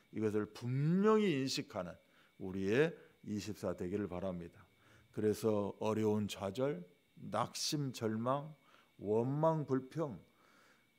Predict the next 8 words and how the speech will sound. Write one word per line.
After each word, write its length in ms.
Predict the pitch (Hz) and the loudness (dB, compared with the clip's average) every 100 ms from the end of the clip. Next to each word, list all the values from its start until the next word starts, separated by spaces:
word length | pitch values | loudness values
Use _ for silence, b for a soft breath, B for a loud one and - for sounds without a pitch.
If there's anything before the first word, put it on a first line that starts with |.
| _ | _
그 520 | - 131 147 185 160 127 | -4 4 8 8 6 2
현실 640 | 170 196 196 190 190 196 - _ _ | 2 4 4 4 2 0 -8 _ _
아닙니다. 640 | 110 101 90 85 90 92 87 _ b b b _ _ 120 - | -12 -10 -10 -10 -10 -12 -14 _ b b b _ _ -20 -14
이것이 420 | 113 104 101 - 95 | -6 -4 -4 -6 -6
모두 360 | 101 143 127 | -2 -2 0
다 280 | 120 147 160 - _ - | 0 0 -2 -12 _ -16
축복으로 680 | - 175 - 165 131 127 | -10 -10 -2 0 2 0
전환되어지는, 800 | 107 101 101 120 127 104 87 87 | -2 -4 -4 -2 0 0 -2 -12